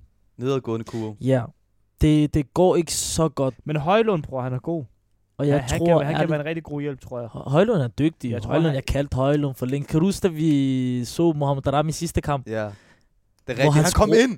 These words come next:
Speaker 2: hvor han kom
Speaker 1: Han
Speaker 2: ind,
Speaker 1: kom ind, det er
Speaker 2: og han
Speaker 1: rigtigt.
Speaker 2: bankede mål.
Speaker 1: Det er rigtigt.
Speaker 2: Øh, bro, der er ikke, fra den dag, jeg kaldte den. Jeg kaldte den. Den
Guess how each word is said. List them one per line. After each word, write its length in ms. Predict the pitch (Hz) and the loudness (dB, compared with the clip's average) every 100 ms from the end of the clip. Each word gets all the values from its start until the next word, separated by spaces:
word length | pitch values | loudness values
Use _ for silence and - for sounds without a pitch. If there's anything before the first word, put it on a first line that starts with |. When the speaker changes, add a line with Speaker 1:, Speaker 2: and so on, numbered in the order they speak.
| - | -2
Speaker 2:
hvor 80 | 151 | 0
han 100 | 160 | 4
kom 180 | 170 160 | 4 6
Speaker 1:
Han 120 | 196 | 6
Speaker 2:
ind, 80 | 202 | 6
Speaker 1:
kom 100 | 151 | 2
ind, 140 | 185 180 | -6 -6
det 120 | - | -2
er 60 | - | 0
Speaker 2:
og 80 | 151 | 4
han 140 | 156 | 4
Speaker 1:
rigtigt. 280 | 190 165 139 | 2 0 2
Speaker 2:
bankede 420 | 175 190 165 196 | 2 0 2 4
mål. 360 | 175 180 175 131 _ | 8 10 8 4 _
Speaker 1:
Det 160 | 120 107 | -10 -8
er 40 | |
rigtigt. 260 | 113 - 117 _ 151 | -8 -8 -14 _ 0
Speaker 2:
Øh, 180 | 151 | 0
bro, 240 | 131 147 143 | 2 0 2
der 140 | - | 4
er 80 | 170 | 4
ikke, 200 | 165 - | 2 -2
fra 100 | 151 | 0
den 200 | 165 185 | 2 4
dag, 140 | 170 | 2
jeg 100 | 147 | 0
kaldte 260 | - 131 127 | -2 -6 -6
den. 160 | 113 104 _ _ | -12 -12 _ _
Jeg 180 | 127 - | -8 -2
kaldte 280 | - 156 160 | 2 2 0
den. 160 | 147 143 - | -8 -10 -2
Den 220 | 185 196 | 0 0